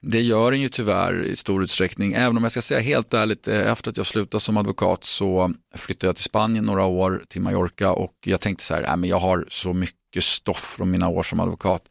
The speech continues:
Men det var väldigt, väldigt svårt att skriva. Det var min förra bok då, som heter Paradise City. Den tog, av alla böcker jag skrivit, det är den som har tagit längst tid, fast jag hade mest tid att skriva den. Och jag tror att det handlade om lite det du är inne på. Jag bodde liksom inte i Sverige.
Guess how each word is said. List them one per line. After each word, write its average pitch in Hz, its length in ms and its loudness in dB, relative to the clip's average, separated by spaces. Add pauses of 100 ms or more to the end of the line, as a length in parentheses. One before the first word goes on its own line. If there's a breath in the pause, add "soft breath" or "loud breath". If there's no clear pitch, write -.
(420 loud breath)
Men - 60 -12
det 101 60 0
var 143 100 2
väldigt, 147 580 0
väldigt 110 260 -2
svårt 107 480 0
att - 60 -4
skriva. 92 380 -2
Det 92 100 0
var 104 100 0
min 92 140 0
förra 92 300 0
bok 90 260 -6
då, - 80 -12
som - 100 -8
heter - 160 -12
Paradise 82 400 -2
City. 85 280 -4
Den 110 260 -2
tog, 101 360 -4 (500)
av 104 80 0
alla 127 180 2
böcker 101 220 -2
jag 95 60 -4
skrivit, 95 300 -4
det 95 60 -4
är 92 40 -2
den 90 160 0
som - 100 -8
har 90 40 -8
tagit 87 220 -4
längst 87 380 -2
tid, 92 200 -2 (180 soft breath)
fast - 280 -4
jag 92 80 2
hade 92 160 -2
mest 95 680 -2
tid 78 420 -4 (360)
att - 140 -4
skriva 95 440 0
den. - 220 -4 (240 loud breath)
Och - 300 -6
jag 123 80 -2
tror 165 220 0
att 147 80 -2
det 113 140 -4
handlade 139 500 0
om 95 240 -2
lite 95 220 -4
det 95 120 0
du 90 120 -4
är 95 100 -2
inne 104 200 0
på. - 240 -6
Jag 110 140 -2
bodde 123 260 -2
liksom 113 260 -2
inte 110 140 -4
i 107 40 -4
Sverige. - 680 -2